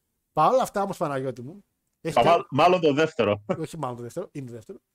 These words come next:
Speaker 1: Ε, υπάρχει όμως ένα main event, το οποίο πιστεύω θα θέλεις να το δεις. Το οποίο είναι για την τριπλά ζώνη. Και θα σου δείξω, ε, με βλέπεις, έτσι; Με βλέπεις.
Speaker 2: Εντάξει, ο, ο Βικίνγκο με
Speaker 1: Πάρ-,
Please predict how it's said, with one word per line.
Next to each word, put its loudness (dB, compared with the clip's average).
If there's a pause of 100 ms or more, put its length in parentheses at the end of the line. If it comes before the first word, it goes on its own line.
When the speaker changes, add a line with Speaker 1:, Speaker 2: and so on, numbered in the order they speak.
(300)
Speaker 1:
Ε, -12
υπάρχει -4
όμως -6
ένα -4
main 0
event, 0
το -6
οποίο -6
πιστεύω -4
θα -6
θέλεις -6
να -8
το -4
δεις. -10 (1300)
Το -10
οποίο -8
είναι -4
για -4
την -6
τριπλά -4
ζώνη. -6 (720)
Και -12
θα -6
σου -12
δείξω, -8
ε, -2
με -6
βλέπεις, -4
έτσι; -8 (260)
Με -12
βλέπεις. -16 (420)
Speaker 2:
Εντάξει, -2
ο, -8
ο 0
Βικίνγκο 2
με 2 (1000)
Speaker 1:
Πάρ-, -4